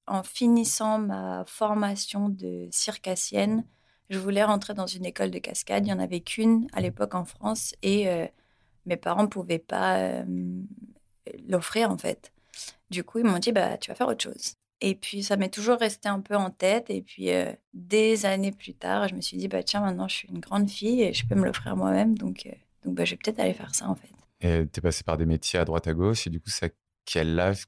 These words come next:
Speaker 2: grosso modo, que tu t'es dit, « Ok, on y va » ?
Speaker 1: Euh, je devais avoir vingt-six ans. J'étais déjà vieille par rapport à, à l'ensemble, euh, des gens qui se lancent là-dedans. Il y a beaucoup de,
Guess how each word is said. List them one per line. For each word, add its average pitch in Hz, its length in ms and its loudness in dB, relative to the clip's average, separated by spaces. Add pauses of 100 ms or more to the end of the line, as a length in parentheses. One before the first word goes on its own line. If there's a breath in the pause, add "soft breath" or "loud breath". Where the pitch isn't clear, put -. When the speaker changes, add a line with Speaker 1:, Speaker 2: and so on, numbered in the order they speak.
Speaker 2:
grosso - 380 -4
modo, 87 320 4
que - 120 -8
tu - 140 -8
t'es 78 140 -4
dit, « 87 160 0
Ok, 85 200 0
on 87 120 2
y 80 100 2
va » ? 87 260 0 (800 loud breath)
Speaker 1:
Euh, 214 360 2
je 208 60 -8
devais 196 280 -2
avoir 240 800 -2 (160)
vingt-six 226 640 0
ans. 247 160 2
J'étais 202 220 -4
déjà 190 460 0
vieille 233 440 0
par 190 220 -4
rapport 190 400 -2
à, 170 420 -2 (360)
à 185 180 2
l'ensemble, 185 640 0
euh, 180 420 -2 (100)
des 185 720 -2
gens 190 200 -6
qui 202 140 -10
se - 140 -4
lancent 175 200 -6
là-dedans. 208 440 2
Il - 80 -2
y 190 80 2
a 180 40 0
beaucoup 190 300 -2
de, 190 380 2